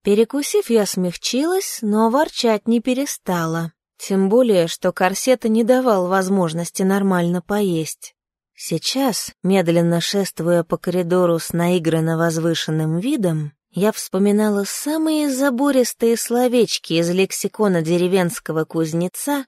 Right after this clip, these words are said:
и мысленно бросала их в принца, как тяжелые снаряды. За мои страдания он заслуживал еще не такого. Даже к Хексу,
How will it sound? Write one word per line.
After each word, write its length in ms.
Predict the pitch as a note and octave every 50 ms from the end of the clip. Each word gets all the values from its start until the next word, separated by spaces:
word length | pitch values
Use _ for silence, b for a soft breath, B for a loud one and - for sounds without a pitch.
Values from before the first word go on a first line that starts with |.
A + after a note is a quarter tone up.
| _ _
и 120 | - G#3
мысленно 540 | B3+ D4 F4 F4+ - - D4 D4 C#4 C4+ C4+
бросала 540 | A3 G3 G#3 G#3+ A3+ - - - C#4 C4 A3+
их 200 | G#3 G3+ - -
в 100 | - -
принца, 500 | - D4+ D#4 E4+ E4+ C4+ - - - E3
как 240 | - - F#3+ G#3 -
тяжелые 580 | - - B3 C4 C4+ D#4+ F4 E4+ D#4+ D#4 D4+ C#4
снаряды. 800 | - - C#4 C#4+ C#4+ C#4+ B3+ F#3+ E3+ E3 D3+ D3+ E3 D#3 D3 - _ _ _ _ _ _ _ -
За 200 | F3+ F3 G3+ G#3+
мои 260 | G#3+ A3 A#3 B3 A#3+
страдания 840 | - - - G#3+ G#3+ G#3+ G3+ G3 B3+ C#4+ D4+ C#4 A3 F#3+ F3 E3+ F3
он 180 | F3+ G3 G3
заслуживал 720 | F#3 G#3 A3+ A3 - - A#3 A#3+ A#3 G#3 A3+ B3 A#3+ C4+ C4+
еще 300 | C4+ B3 - - F#3+ F#3
не 160 | F#3 F#3+ G3
такого. 720 | - - A3 - - - E3+ E3 D#3 D3+ E3 D#3+ D#3+ D#3 - _ _ _ _ _
Даже 340 | - G3+ A3+ A#3+ A#3 B3 C4
к 180 | - - - -
Хексу, 520 | D4 C#4+ A#3+ - - - - E3 D#3 D3